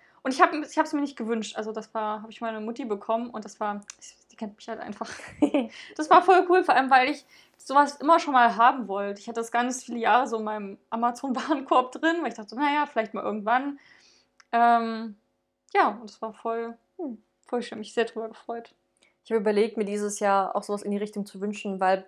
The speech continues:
Speaker 2: beim Einkaufen im Supermarkt, die haben so ein Regal,
Speaker 1: Mhm.
Speaker 2: wo es mit Treuepunkten so Dinge gibt.
Speaker 1: Mhm.
Speaker 2: Und da steht einfach der fahrende Ritter so als drei D Puzzle.
Speaker 1: Oh, wie cool.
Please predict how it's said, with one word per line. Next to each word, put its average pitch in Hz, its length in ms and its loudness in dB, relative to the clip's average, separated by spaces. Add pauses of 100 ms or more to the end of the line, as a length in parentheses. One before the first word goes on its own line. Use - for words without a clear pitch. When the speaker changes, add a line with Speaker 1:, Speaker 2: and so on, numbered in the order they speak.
Speaker 2:
beim 202 200 2
Einkaufen 226 380 6
im 202 100 -2
Supermarkt, 202 600 -2
die 190 80 -8
haben 208 100 -2
so 202 120 -4
ein 185 40 -6
Regal, 185 500 2 (120)
Speaker 1:
Mhm. 240 320 -12 (180)
Speaker 2:
wo 202 180 2
es 202 160 -4
mit 202 140 -2
Treuepunkten 208 680 4
so 175 180 -4
Dinge 190 280 2
gibt. - 460 -6
Speaker 1:
Mhm. 240 240 -10
Speaker 2:
Und 208 140 -4
da 214 120 8
steht 220 220 0
einfach 208 180 0
der 208 120 0
fahrende 214 480 4
Ritter 190 400 4
so 170 100 -2
als - 180 -2
drei 190 160 0
D 180 140 2
Puzzle. 359 440 4
Speaker 1:
Oh, 339 40 2
wie - 180 -6
cool. 403 140 0